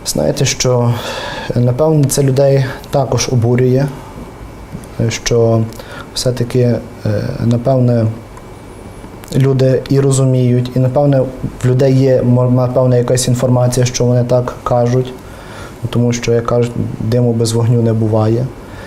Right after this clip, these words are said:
І люди, звичайно, що обурюються, тому що вони живуть, е, тут, на своїй рідній землі, а, е, платять гроші, е, і, е, країні іноземній,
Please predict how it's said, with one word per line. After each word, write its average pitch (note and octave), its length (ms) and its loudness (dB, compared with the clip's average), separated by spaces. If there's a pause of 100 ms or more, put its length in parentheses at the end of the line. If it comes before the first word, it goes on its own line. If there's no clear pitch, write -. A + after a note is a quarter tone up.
(300)
І A#2+ 340 4
люди, D3 300 2
звичайно, D3 380 2
що C3 200 0
обурюються, B2+ 960 2 (280)
тому B2 260 2
що B2 500 2 (360)
вони B2 440 2 (920)
живуть, A#2 520 0 (220)
е, A2 240 0 (160)
тут, B2+ 200 -2
на B2+ 80 2
своїй A#2+ 480 2
рідній B2+ 380 2
землі, C3+ 440 2 (120)
а, A2 300 2 (540)
е, G#2 240 -2
платять B2+ 320 0
гроші, A#2+ 480 2 (280)
е, A2+ 140 2 (440)
і, B2+ 120 4 (240)
е, A2+ 380 2
країні A#2+ 640 2
іноземній, A#2+ 840 2